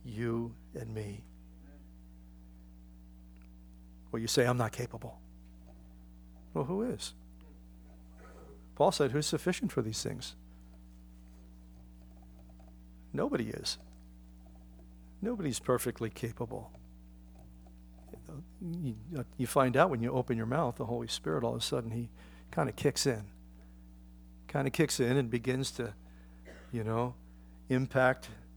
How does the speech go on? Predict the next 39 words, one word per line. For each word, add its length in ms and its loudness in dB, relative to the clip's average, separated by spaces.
Uh, 140 0
I've 180 12
discovered 460 8
oftentimes 880 4
when, 380 8
uh, 260 6
I 120 8
felt 260 10
like 160 8
I've 180 10
had 160 8
nothing 380 10
to 100 4
say, 480 6
um, 520 6
I 80 2
start 260 8
talking 400 8
and 80 8
all 100 12
of 40 2
a 80 8
sudden 320 4
it 80 -4
comes. 640 -4
The, 80 -8
the 220 4
inspiration, 840 6
it 100 -10
comes. 580 -4
So 180 6
don't, 360 10
uh, 80 8
be 120 2
careful 360 2
you 100 4
don't 160 6
just 200 2
marginalize 1040 4